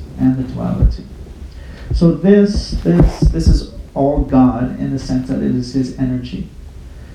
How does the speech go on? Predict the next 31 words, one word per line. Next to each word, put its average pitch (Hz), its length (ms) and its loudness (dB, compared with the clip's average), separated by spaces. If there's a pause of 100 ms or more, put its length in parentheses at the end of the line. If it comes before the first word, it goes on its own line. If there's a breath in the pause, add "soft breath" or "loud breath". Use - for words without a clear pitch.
(240 loud breath)
And 127 120 0
God 127 200 4
is 131 240 0
the 135 60 -6
energetic, 127 480 -4 (460)
like 127 240 -2
the 131 120 -2
powerhouse 127 960 0
and 127 160 -2
the - 100 -4
power 127 440 -2 (680)
are 117 260 -6
distinct 151 720 -4
but 185 160 -4
s-, - 260 -12
inseparable. 170 720 0 (880 loud breath)
But 170 320 0
at 156 160 -2
the 170 100 4
same 180 360 -2
time, 143 400 -4 (440)
God 131 300 2
is 127 160 0
a 127 60 0
being. 131 360 -4 (1400)
Like 131 160 0
the 135 100 0
sun, 135 520 -4 (920)
behind 139 420 2
the 139 60 -2
sunlight 143 800 -4